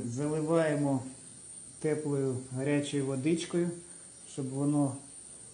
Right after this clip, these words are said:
пропарилось, відмилось і стало м'якшим. Горіхи будемо пропускати, е,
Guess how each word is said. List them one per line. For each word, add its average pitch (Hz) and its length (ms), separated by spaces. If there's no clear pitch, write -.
пропарилось, 165 760
відмилось 160 680
і 156 100
стало 156 520
м'якшим. 131 720
Горіхи 175 360
будемо 160 340
пропускати, 156 680
е, 123 220